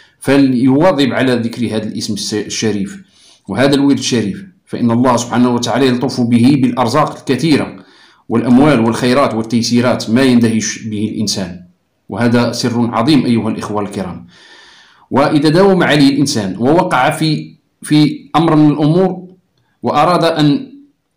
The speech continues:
ي-، ي-، يتخلص منه بسرعة، من كان له أمر وقف، وقع فيه وأراد أن يتخلص منه من غير أذى وبسرعة، وكان مضطراً،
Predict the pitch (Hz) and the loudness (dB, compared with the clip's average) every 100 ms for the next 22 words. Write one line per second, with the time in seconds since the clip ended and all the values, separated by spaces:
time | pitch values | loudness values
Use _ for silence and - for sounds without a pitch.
0 | - _ 117 120 120 123 - 104 127 - | -20 _ 0 0 0 -6 -6 -4 -4 -6
1 | 117 120 170 165 151 151 147 139 131 123 | -8 -6 -2 0 2 2 4 2 2 0
2 | 156 95 98 - _ _ _ _ _ _ | 0 -2 -6 -10 _ _ _ _ _ _
3 | _ _ _ - - 104 113 131 147 139 | _ _ _ -20 -8 -2 -2 2 2 4
4 | 131 131 156 151 160 - - 120 123 139 | 2 2 0 0 -2 -8 -10 -4 -2 -2
5 | 139 120 135 - 113 127 143 165 - - | -2 0 0 0 0 0 0 0 -2 -6
6 | - - - _ _ _ _ 117 120 151 | -18 -20 -20 _ _ _ _ -2 0 2
7 | 151 151 143 135 143 147 139 147 139 143 | 0 0 0 -2 -4 -4 -2 2 4 2
8 | 165 147 151 135 165 160 151 135 110 101 | 0 -2 0 2 4 2 2 0 0 -2
9 | - - _ _ 113 135 139 165 104 98 | -6 -12 _ _ -2 0 2 0 0 -2
10 | - - _ _ _ 104 101 147 151 143 | -6 -20 _ _ _ -8 0 2 4 2
11 | 120 170 139 135 98 - | 0 0 2 2 0 -4